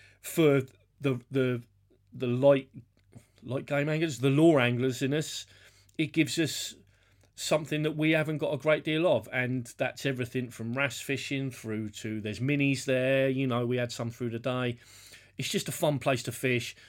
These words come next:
providing we can get away with it, and this day it, it gave us that little window of opportunity in much the same way that on a cast iron forecast and small tides,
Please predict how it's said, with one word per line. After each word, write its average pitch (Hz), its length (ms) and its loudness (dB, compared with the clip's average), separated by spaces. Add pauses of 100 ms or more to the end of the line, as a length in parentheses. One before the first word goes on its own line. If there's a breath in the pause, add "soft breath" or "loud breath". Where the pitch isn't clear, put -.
(160 loud breath)
providing 127 400 6
we 120 80 0
can 117 80 0
get 113 140 -2
away 110 220 0
with 104 120 -4
it, 113 100 -4
and 120 200 0
this 123 200 2
day 110 480 -2 (180)
it, 113 200 -6
it 117 200 -6
gave 117 280 0
us 104 160 -8
that 113 180 -4
little 110 260 -6
window 110 340 0
of 107 140 0
opportunity 110 640 -4
in 113 80 -2
much 123 220 -4
the 113 60 -10
same 117 300 -2
way 117 240 0
that 110 200 -2 (480 loud breath)
on 117 100 0
a 110 60 -2
cast 117 360 0
iron 113 200 0
forecast 117 640 -2
and 104 100 -8
small 117 260 -4
tides, 120 480 -2